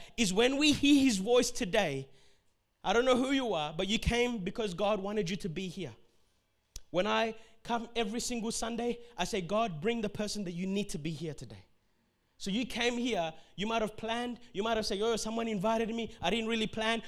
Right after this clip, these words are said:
but this person said, "No, no, you came by the divine purpose of God." And the writer is saying this, he's playing with his audience.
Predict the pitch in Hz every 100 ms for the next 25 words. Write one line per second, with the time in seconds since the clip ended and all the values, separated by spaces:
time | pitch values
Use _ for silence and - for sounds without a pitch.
0 | - 180 220 240 220 233 220 185 233 180
1 | 202 - - 220 214 196 185 170 156 190
2 | 196 196 170 - 156 156 139 127 _ _
3 | _ _ _ _ _ _ _ _ - -
4 | 240 220 226 262 262 - 254 240 233 233
5 | 160 - - - - 202 - - 269 294
6 | 320 302 277 254 - 240 240 208 127 -